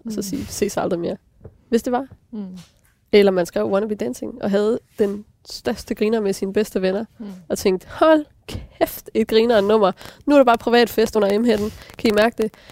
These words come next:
Speaker 1: Øh, fedt, men lad os lave noget mere seriøst til albummet." Og det var sådan, den sang jo opstod. Det var bare sådan et, "Haha,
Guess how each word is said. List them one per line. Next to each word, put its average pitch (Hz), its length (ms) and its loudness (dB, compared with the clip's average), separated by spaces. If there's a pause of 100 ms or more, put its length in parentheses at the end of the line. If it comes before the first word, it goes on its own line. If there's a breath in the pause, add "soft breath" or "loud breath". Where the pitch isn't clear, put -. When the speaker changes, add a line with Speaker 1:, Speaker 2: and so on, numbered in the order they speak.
(400 loud breath)
Speaker 1:
Øh, 202 220 8
fedt, - 340 2 (120)
men 220 160 4
lad 208 100 8
os 208 100 4
lave 254 140 6
noget 247 100 8
mere 233 140 8
seriøst 220 400 2
til - 80 0
albummet." 196 440 4 (1900 loud breath)
Og 233 120 2
det 277 60 2
var 262 80 6
sådan, 247 420 -2 (100)
den 233 160 2
sang 240 300 -4
jo 196 60 0
opstod. 220 420 0
Det 220 100 4
var 214 80 6
bare 196 160 0
sådan 185 100 -2
et, 185 60 -2
"Haha, 202 380 0